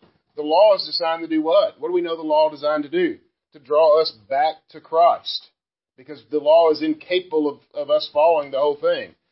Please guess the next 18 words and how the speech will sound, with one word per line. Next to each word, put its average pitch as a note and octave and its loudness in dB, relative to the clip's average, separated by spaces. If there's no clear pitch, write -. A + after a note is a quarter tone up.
What F3+ 0
are F#3+ 4
our F3 4
traditions D#3+ -8
designed B2+ -8
to B2 -20
do? G#2+ -10
They're F3 -10
designed D#3 -4
to C#3+ -2
build D#3+ 0
us D3+ 0
up. E3 -2
And C3+ -20
so D3 -14
we E3 -2
create E3+ 0
these D3+ 0